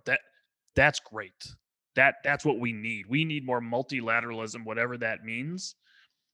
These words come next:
Then you've completely lost objectivity of what we were supposed to be working on. Uh,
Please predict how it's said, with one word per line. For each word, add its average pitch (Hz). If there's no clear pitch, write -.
Then 127
you've 135
completely 127
lost 117
objectivity 113
of 101
what 110
we 110
were 101
supposed -
to 110
be 101
working 101
on. 90
Uh, 104